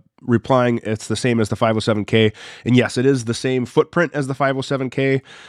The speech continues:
Uh, and like I said, you will have to shorten those, s-, or you, it is the same screws, but you will have to shorten those screws. So that's one thing.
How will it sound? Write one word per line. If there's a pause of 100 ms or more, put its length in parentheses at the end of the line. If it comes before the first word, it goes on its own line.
(140)
Uh,
and
like
I
said,
you
will
have
to
shorten
those, (160)
s-,
or
you, (180)
it
is
the
same
screws,
but
you
will
have
to
shorten
those
screws.
So
that's
one
thing.